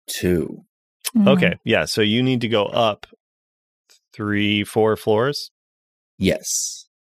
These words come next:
Speaker 3: Yeah. Uh, great. So you make your way out. As you are walking down, you all hear a noise. Uh, you see at the end there, there's an elevator, and then there's a door that goes to a set of stairs next to it.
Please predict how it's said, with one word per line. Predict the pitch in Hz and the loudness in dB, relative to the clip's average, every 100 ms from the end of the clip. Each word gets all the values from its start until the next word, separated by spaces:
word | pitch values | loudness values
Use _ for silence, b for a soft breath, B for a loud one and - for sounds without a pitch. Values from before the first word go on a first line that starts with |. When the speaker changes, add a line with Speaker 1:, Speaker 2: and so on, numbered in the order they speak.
| _ | _
Speaker 3:
Yeah. | 101 - - b b _ _ _ - | -8 -8 -10 b b _ _ _ -2
Uh, | 98 98 98 | 0 2 0
great. | 156 180 - | -2 -2 -4
So | - 131 127 101 b b b - | -2 0 0 0 b b b -4
you | 135 | -2
make | 165 170 | 0 0
your | 156 | 0
way | 139 | -2
out. | 92 117 123 120 - | -2 -2 -2 -4 -8
As | 131 120 110 | -4 -4 0
you | 127 | 0
are | 123 123 117 | 2 0 0
walking | 123 143 143 143 123 113 117 _ - | -2 -2 -2 -4 -4 -4 -8 _ -4
down, | 123 120 117 | 0 2 0
you | 113 120 | 0 2
all | 117 110 | 0 -2
hear | - 135 123 | -4 -2 0
a | 104 | 0
noise. | 104 104 104 101 92 - - | 0 0 0 0 -4 -10 -8
Uh, | 101 95 | -4 -2
you | 92 98 | -2 -4
see | - 131 120 110 | -2 -2 0 0
at | 98 | -2
the | 107 | 0
end | 107 110 | 0 2
there, | 107 101 92 b b - | 2 0 -2 b b -6
there's | 117 113 110 | -2 0 0
an | |
elevator, | 120 143 160 151 151 151 | 0 0 0 -2 -2 -4
and | - 107 | -4 -2
then | 107 107 | 0 0
there's | 104 95 | 0 -2
a | - | -4
door | 98 117 117 120 113 - _ _ _ | -2 0 2 2 0 -6 _ _ _
that | 113 90 | -4 0
goes | 113 104 | 0 0
to | - | -2
a | 104 | -2
set | - 92 | 0 -2
of | - | -2
stairs | 113 107 101 - - _ _ - | 0 0 -2 -6 -14 _ _ -6
next | 123 131 135 | -4 -2 -2
to | - 123 | 0 0
it. | 120 | 0